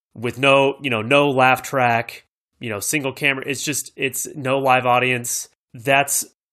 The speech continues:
kinda more my speed and more of what I actually, you know, was watching during my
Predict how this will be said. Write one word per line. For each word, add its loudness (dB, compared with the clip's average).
kinda -2
more -2
my 0
speed -2
and -2
more 2
of -4
what 2
I 4
actually, -2
you -6
know, -4
was -4
watching 2
during 0
my 2